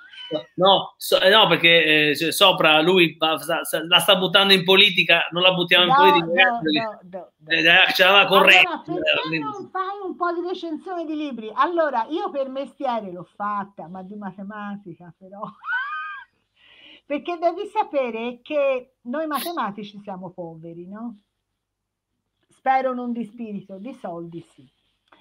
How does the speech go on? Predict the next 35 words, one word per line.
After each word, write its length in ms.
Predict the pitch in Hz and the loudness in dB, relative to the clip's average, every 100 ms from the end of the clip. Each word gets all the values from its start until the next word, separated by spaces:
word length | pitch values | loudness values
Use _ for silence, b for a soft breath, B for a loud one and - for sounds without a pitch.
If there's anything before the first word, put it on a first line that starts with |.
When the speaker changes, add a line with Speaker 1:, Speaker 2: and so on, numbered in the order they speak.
| b b b _ | b b b _
Speaker 2:
Allora, 800 | - 370 403 359 277 240 240 262 277 | 0 0 0 2 2 2 0 0 -4
Speaker 1:
Non 140 | 277 | -6
Speaker 2:
ehm, 420 | 262 262 151 - - - | -2 0 2 0 -2 -6
Speaker 1:
mi 100 | 208 | -6
piace. 160 | 359 302 | -6 -6
Speaker 2:
esistono, 1120 | 320 285 - - 226 226 233 254 285 277 - - | -8 -8 -12 -12 -12 -10 -10 -8 -10 -12 -14 -8
eh, 40 | |
un 540 | 240 233 226 269 277 240 | -6 -6 -8 -10 -10 -6
paio 500 | 339 339 349 285 262 | -4 -2 -2 -2 -4
di 260 | 226 285 | -6 -10
riviste 880 | 269 233 226 214 202 _ 208 214 233 202 | -10 -10 -10 -12 -14 _ -10 -8 -8 -10
di 220 | 208 302 | -8 -4
recensioni 1160 | 254 233 330 302 - 262 254 247 254 269 294 277 | -6 -6 -8 -8 -10 -10 -8 -8 -12 -12 -12 -16
sugli 460 | - - 277 262 240 | -20 -16 -12 -6 -4
articoli, 840 | 240 - - 240 - 214 208 202 202 b b _ | -4 -6 -12 -12 -10 -10 -8 -12 -14 b b _
perché 340 | 302 - 349 | -10 -8 -8
così 400 | 339 392 311 359 | -6 -6 -4 -6
se 180 | - 269 | -4 -2
uno 320 | 285 392 359 | -2 -2 -4
comincia 440 | 262 262 285 277 262 | -4 -6 -8 -6 -6
a 20 | |
occuparsi 640 | 240 254 - 262 254 - | -6 -6 -2 -2 -4 -10
di 60 | 208 | -12
un 120 | 208 | -8
certo 340 | 247 240 233 | -6 -6 -4
argomento 840 | 220 214 226 214 190 180 160 214 220 | -8 -6 -8 -8 -12 -12 -16 -14 -10
può 260 | - 254 | -4 -4
vedere 520 | 240 330 269 277 302 285 | -2 -2 0 2 0 -2
se 120 | 220 | -6
è 40 | |
già 160 | 202 202 | -8 -8
stato 340 | - 202 202 | -6 -8 -8
pubblicato 600 | 196 208 247 247 208 208 | -14 -12 -12 -10 -12 -12
o 60 | 165 | -16
no. 360 | 170 202 196 | -12 -12 -12